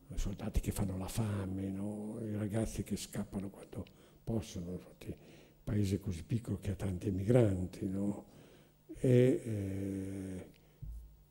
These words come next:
l'Etiopia, l'Etiopia che, mm, sta sviluppandosi,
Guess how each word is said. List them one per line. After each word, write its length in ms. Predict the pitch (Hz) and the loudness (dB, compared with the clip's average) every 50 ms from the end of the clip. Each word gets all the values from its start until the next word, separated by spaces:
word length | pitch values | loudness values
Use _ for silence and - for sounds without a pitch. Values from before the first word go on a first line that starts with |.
| - - - - - - - - - | -20 -20 -20 -20 -20 -20 -20 -10 -6
l'Etiopia, 1040 | 127 120 117 107 110 117 113 - 131 120 101 95 101 101 - - - 110 104 104 107 - - - - - - - - 123 - - - - - - - - - - - - - - - - - - - - - - - - - - - | -4 -2 -2 0 2 0 4 4 4 4 6 4 2 2 2 0 0 2 2 2 2 0 0 -2 -2 -2 -2 -2 -2 -2 -4 -6 -12 -14 -12 -12 -12 -12 -14 -14 -16 -18 -20 -20 -20 -20 -20 -20 -20 -20 -20 -20 -20 -20 -20 -12 -6
l'Etiopia 1120 | - 143 - - - 110 107 101 95 98 - - 113 110 104 110 - - 117 110 107 - - - - | -4 -4 -4 0 2 2 2 2 0 -2 0 2 2 2 2 2 0 -2 -4 -4 -6 -8 -12 -16 -14
che, 440 | - - 131 127 120 123 160 180 170 - - | -4 -2 0 0 2 0 -2 -4 -8 -4 -2
mm, 300 | 135 127 117 113 113 113 | 0 2 2 2 0 -2
sta 500 | 110 - - - - - 151 135 127 120 131 285 131 123 | -4 -6 -12 -14 0 2 2 2 2 0 2 2 4 4
sviluppandosi, 1160 | 113 117 151 156 170 160 - - 156 165 175 180 165 165 143 - - - 143 127 - - - | 6 6 6 6 6 2 2 0 2 4 6 6 6 6 4 4 2 2 0 0 0 -4 -14